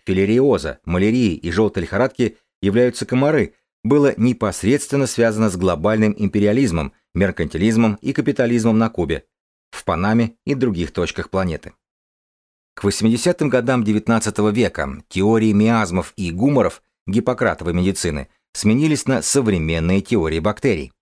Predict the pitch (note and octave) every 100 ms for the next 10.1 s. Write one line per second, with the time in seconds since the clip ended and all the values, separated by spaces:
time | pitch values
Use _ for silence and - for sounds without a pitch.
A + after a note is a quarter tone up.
0 | _ _ _ _ _ - G#2 G2+ F#2+ -
1 | - - G2+ F#2 E2 E2+ D#2+ D#2 F#2 C3+
2 | G2+ D2+ F#2 F2 F2+ - F#2 - F#2 F2+
3 | E2 D2 - _ _ _ - D3+ C#3+ C#3+
4 | C3+ - A#2 A2+ A#2+ A2+ G2+ A#2+ - E2+
5 | D2+ C#2+ _ _ E2+ F2 A#2+ C3 C3+ C3
6 | G2+ E2 D#2 A#2+ A#2 A#2+ A#2 - D3 A2
7 | G2 A#2 - D#2 C#2+ C#2+ _ _ - G#2
8 | D2+ - C#2 - _ E2+ E2+ D#2+ - G#2
9 | - - - C#2 - D#2 F#2+ F#2+ D#2 D2+